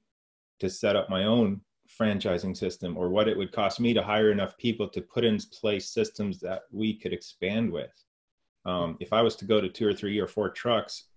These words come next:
in, on my own, um, it would, it would take a lot of work and a lot of organization, and an organization is not something I do naturally. And so I knew right off the bat, I would have to have at least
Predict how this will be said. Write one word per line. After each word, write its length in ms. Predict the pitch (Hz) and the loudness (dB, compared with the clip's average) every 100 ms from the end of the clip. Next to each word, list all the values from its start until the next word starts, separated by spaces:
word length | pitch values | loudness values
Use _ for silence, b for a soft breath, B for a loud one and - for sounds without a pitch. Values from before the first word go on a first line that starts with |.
| _ 107 | _ 0
in, 220 | 107 107 | 0 2
on 180 | 104 104 | 0 0
my 180 | 90 - | 0 0
own, 440 | 113 113 98 95 _ _ _ _ _ _ | 2 4 2 -4 _ _ _ _ _ _
um, 380 | 104 95 85 - - - | -2 -2 -4 -8 -12 -2
it 100 | 113 | 2
would, 220 | 113 - _ _ - | 2 -2 _ _ -6
it 40 | |
would 160 | 127 117 | -6 -2
take 220 | 190 190 | -2 0
a 60 | 95 | 0
lot 420 | 95 113 143 - | 0 0 0 -2
of 60 | 101 | 0
work 280 | 120 156 | 2 2
and 80 | 117 | 2
a 40 | 107 | 2
lot 180 | 127 | 2
of 80 | 120 | 4
organization, 720 | 117 113 98 104 127 - 120 107 | 4 4 2 2 2 2 0 0
and 340 | 101 95 95 b b b _ | 0 0 -4 b b b _
an 80 | 107 | 2
organization 720 | 127 147 160 135 135 131 - 104 | 4 4 4 4 4 2 0 -2
is 140 | 95 | 0
not 180 | 107 104 | -2 0
something 340 | 113 110 107 | -2 -2 -2
I 80 | 98 | -2
do 140 | 95 98 | -2 -2
naturally. 580 | 92 87 82 78 - _ _ _ _ _ _ - | -2 -4 -6 -6 -8 _ _ _ _ _ _ -8
And 100 | 101 | -4
so 140 | 113 | 0
I 60 | 95 | 2
knew 180 | 101 95 | 2 2
right 200 | 98 117 | 6 6
off 140 | 113 | 6
the 80 | 117 | 2
bat, 220 | 107 101 101 | 4 4 4
I 80 | |
would 120 | 101 104 | 4 4
have 160 | 101 | 2
to 80 | 107 | 2
have 120 | 98 | 2
at 120 | 87 - | 2 2
least 460 | 120 117 - _ | 2 2 -4 _